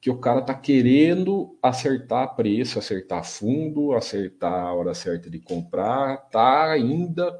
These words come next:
com aquele pensamento de ganhar dinheiro e não tá com aquele pensamento de ser sócio, né? Só desse fato do cara querer jogar uma pancada só de uma vez mostra isso.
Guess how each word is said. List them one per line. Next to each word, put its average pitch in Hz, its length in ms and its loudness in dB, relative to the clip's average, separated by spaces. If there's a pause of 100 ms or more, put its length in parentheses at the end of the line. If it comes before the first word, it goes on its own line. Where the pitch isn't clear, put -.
com 147 460 -2
aquele 135 300 -10
pensamento 123 840 -8
de 120 140 2
ganhar 113 360 2
dinheiro 104 640 0
e 117 80 4
não 135 240 2
tá 107 380 0
com 123 120 -14
aquele 120 220 -6
pensamento 110 640 -8
de 117 80 -14
ser 120 160 -10
sócio, - 480 -10 (420)
né? 76 160 -14 (400)
Só 165 300 8
desse 196 240 6
fato 82 480 0
do 82 100 -6
cara 117 320 2
querer 95 260 0
jogar 92 320 4
uma 151 200 4
pancada 127 400 0
só 113 200 0
de 98 60 -4
uma 87 180 -6
vez 123 240 0
mostra 107 460 -2
isso. - 380 -4